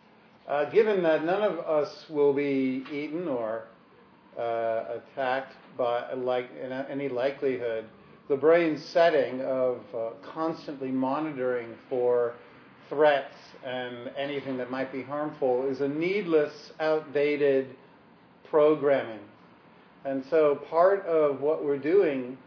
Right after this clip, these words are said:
in meditation is we are reprogramming the brain, rewiring the brain so that we can actually, uh,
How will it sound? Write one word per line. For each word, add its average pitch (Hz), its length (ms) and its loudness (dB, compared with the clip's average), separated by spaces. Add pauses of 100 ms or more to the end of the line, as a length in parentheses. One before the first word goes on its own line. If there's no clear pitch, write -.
(580)
in 139 840 4 (160)
meditation 143 920 -2 (800)
is 143 320 -4
we 143 220 -2
are 139 220 8
reprogramming 135 1160 -2 (600)
the 123 60 -6
brain, 123 600 -4
rewiring 131 1300 0 (760)
the 120 80 -8
brain 113 500 -6 (100)
so 117 340 -2
that 113 320 -6
we 117 160 -12
can 110 500 -10 (640)
actually, 120 720 -6 (120)
uh, 110 260 -10